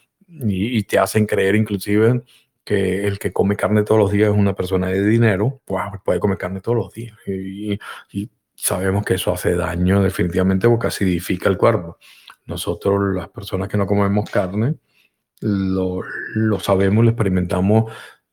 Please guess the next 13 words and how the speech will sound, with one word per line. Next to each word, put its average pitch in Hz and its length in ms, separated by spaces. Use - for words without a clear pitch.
eh, 104 300
el 104 160
cambio 107 440
al 101 160
dejar 95 380
de 104 120
comer 92 280
cualquier 92 360
tipo 101 260
de 92 120
producto 92 680
animal. 92 480
Entonces, 98 460